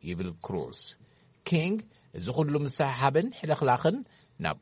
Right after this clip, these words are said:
ጎነፃዊ ዘይኮነ ኣገባብ ኣውሪዱ ብቐሊሉ ደው ኢሉ፣ "እወ ዘርኣውነት ሕማቕ እዩ፣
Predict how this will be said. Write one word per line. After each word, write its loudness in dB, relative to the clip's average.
ጎነፃዊ 4
ዘይኮነ 2
ኣገባብ 2
ኣውሪዱ 2
ብቐሊሉ -2
ደው 4
ኢሉ፣ -2
"እወ -2
ዘርኣውነት 4
ሕማቕ 4
እዩ፣ -2